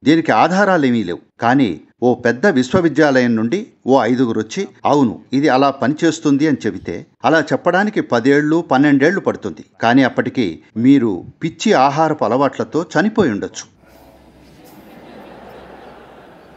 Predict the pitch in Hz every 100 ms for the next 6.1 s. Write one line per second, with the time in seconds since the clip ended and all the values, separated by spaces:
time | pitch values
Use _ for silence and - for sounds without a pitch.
0 | - - - - - - _ _ _ _
1 | 101 151 165 147 202 214 143 107 170 165
2 | 143 131 120 107 92 85 92 - _ _
3 | _ _ _ _ _ _ _ _ _ _
4 | _ _ _ _ 170 147 165 180 117 120
5 | 170 151 156 143 143 135 170 - 127 98
6 | -